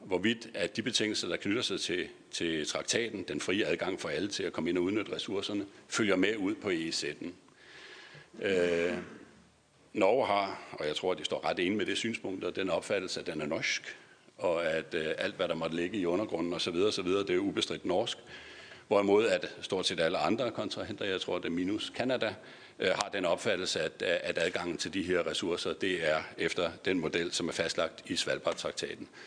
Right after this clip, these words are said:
Og det er en lille smule interessant, fordi Svalbardtraktaten, øh, fastlægger, at Norge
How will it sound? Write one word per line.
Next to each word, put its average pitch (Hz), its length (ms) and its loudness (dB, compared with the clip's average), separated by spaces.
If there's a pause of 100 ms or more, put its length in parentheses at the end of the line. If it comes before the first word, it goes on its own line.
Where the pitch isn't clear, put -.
(280)
Og 104 140 2
det 147 60 6
er 143 40 6
en 147 60 6
lille 170 180 4
smule 151 300 6
interessant, 123 480 2
fordi 117 200 -4
Svalbardtraktaten, 101 1200 0 (1080)
øh, 90 480 2 (100)
fastlægger, 110 680 2 (440)
at 92 300 0 (120)
Norge 95 640 4